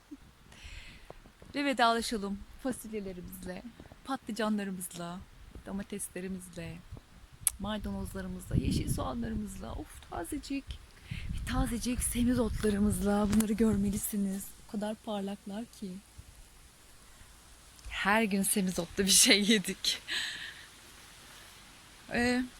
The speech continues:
akrabalarımızla birazdan vedalaşacağız. Burada yaşananlar unutulmaz. Çok güzel anılar, e, biriktirdik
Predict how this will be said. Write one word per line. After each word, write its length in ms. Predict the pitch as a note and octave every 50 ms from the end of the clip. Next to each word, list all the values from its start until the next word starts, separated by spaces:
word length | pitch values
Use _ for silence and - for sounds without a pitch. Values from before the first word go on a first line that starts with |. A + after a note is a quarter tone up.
| - - B3+ -
akrabalarımızla 880 | B3 B3+ - - C4 A#3+ B3 A#3+ A#3+ A3+ A#3 A#3 A#3 A3+ - A#3 G#3+
birazdan 440 | G#3+ G#3+ G#3 G3+ F#3+ - G#3+ G#3 G#3
vedalaşacağız. 960 | G#3 G3+ F#3+ G3 G3 F#3+ F#3+ G3+ - - - - G#3 G#3+ - - - - - - - - - - - - - - - - - - - - - - - - - - - - - - - - - - - -
Burada 320 | - - - - - D4
yaşananlar 720 | D4+ D#4 D4 F4+ D#4+ D4 C#4+ C#4 C#4 C4+ C4+ C4+ C4+ C#4
unutulmaz. 600 | C4+ C4+ C4+ - - - C4 B3+ B3 A#3+ B3 B3+ - - - - - - - - - - - - - - - -
Çok 180 | - - - -
güzel 240 | - - B3 A#3 G#3
anılar, 420 | A3+ A#3 A#3 A#3 A#3 A#3 B3 - - - - - - - - - - - - - - - - - - -
e, 300 | A3+ G#3+ G#3+ A3 A3 - - - - - - - - - - - - - - - - - - - - - - -
biriktirdik 1000 | - - - - - - A#3+ A3+ - - - - - - - - - - - -